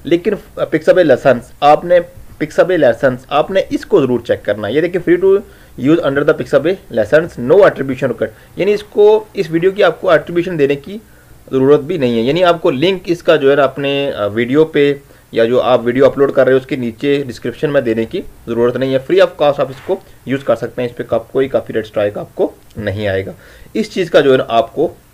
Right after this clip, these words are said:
ध्यान रखना होता है कि आप किस तरह से यूज़ कर पाएंगे। इसके अलावा अगर इसमें देखें तो काफ़ी सारी और, अ, जो है ना इंट्रोज मिल जाते हैं जिनको आप बारी बारी इसी तरीके से जो है ना वो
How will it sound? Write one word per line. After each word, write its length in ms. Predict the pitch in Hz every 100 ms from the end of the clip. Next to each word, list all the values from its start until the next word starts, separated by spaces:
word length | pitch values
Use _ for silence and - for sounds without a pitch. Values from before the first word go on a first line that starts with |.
| -
ध्यान 360 | 107 113 113
रखना 280 | 104 101 104
होता 220 | 101 107
है 100 | 104
कि 100 | 104
आप 300 | - 120 -
किस 140 | 160 156
तरह 120 | 127
से 100 | 131
यूज़ 200 | 113 110
कर 120 | -
पाएंगे। 320 | 101 107 104 107
इसके 300 | 156 - 208
अलावा 200 | 196 196
अगर 180 | 185 180
इसमें 220 | 175 180
देखें 260 | 147 151 160
तो 80 | 160
काफ़ी 300 | - 147 160
सारी 240 | 160 151 -
और, 340 | 127 151 156 151 151 - - - -
अ, 140 | 120
जो 120 | 120
है 60 | 127
ना 80 | 135
इंट्रोज 460 | 131 113 131 131
मिल 160 | 120 139
जाते 280 | 127 - 127
हैं 80 |
जिनको 240 | 127 135 151
आप 220 | 123 123
बारी 240 | 113 117
बारी 260 | 135 123 127
इसी 160 | 156 190
तरीके 320 | 156 123 135
से 100 | 127
जो 80 | 110
है 60 | 107
ना 60 |
वो 160 | 135